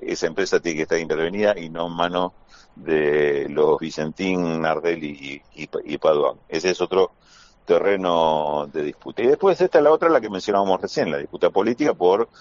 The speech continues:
eh, que a medida que se vayan conociendo otras irregularidades, eh, o delitos que se han cometido con esa empresa, eso también te sirva para se-, seguir ganando voluntades, votos y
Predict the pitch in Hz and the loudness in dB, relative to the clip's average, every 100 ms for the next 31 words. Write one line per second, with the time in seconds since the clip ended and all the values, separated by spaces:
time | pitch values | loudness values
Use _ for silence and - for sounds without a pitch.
0 | - - _ 80 82 80 80 78 - 80 | -20 -20 _ -4 0 2 2 2 0 0
1 | 101 127 120 113 107 101 107 101 98 - | 2 2 0 0 2 2 2 0 -4 -2
2 | 92 82 95 101 90 92 85 85 90 87 | -4 0 0 0 0 -2 -2 0 2 2
3 | 92 95 90 80 76 71 - 69 69 69 | 0 0 2 2 0 -6 -6 -4 -2 0
4 | 71 82 113 - 90 85 82 82 82 82 | 2 2 0 -2 -4 -4 -8 -6 -6 -4
5 | 87 90 87 92 104 110 143 151 - - | -2 -2 -2 -4 -2 0 2 2 0 -20
6 | - - - 90 82 90 90 87 113 123 | -20 -14 -8 -2 -2 -2 -4 -2 2 2
7 | - 80 78 76 73 - - 80 85 78 | 4 4 4 2 -2 -8 -4 -4 0 0
8 | 92 90 85 82 85 120 139 110 85 98 | 0 0 0 -2 -2 4 4 4 0 0
9 | 107 123 110 - 69 67 62 | 2 0 0 -4 -10 -10 -12